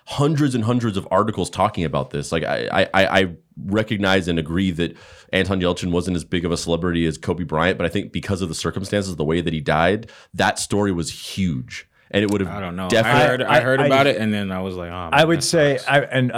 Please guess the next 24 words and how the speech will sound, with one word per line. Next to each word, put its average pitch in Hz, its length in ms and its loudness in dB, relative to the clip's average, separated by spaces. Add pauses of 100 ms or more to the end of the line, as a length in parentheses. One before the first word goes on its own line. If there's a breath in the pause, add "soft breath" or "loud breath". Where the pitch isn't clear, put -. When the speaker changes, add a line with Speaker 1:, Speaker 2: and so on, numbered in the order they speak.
Speaker 1:
That's 135 220 2
your 139 120 4
own, 135 80 4
Speaker 3:
apologize 131 240 2
Speaker 1:
that's 147 140 2
your 147 140 4
own 127 300 2
personal, 107 560 0
like, 90 240 2 (100)
level 90 300 2
of 80 80 0
interest, 90 320 -4
though. 123 160 -6
Speaker 3:
But 131 140 -2
that's 151 220 2
what 151 140 4
I 139 60 4
feel 135 260 2
it 123 80 4
is 120 200 0
with 107 200 -2
you 113 140 2
as 95 120 -2
well. 101 400 0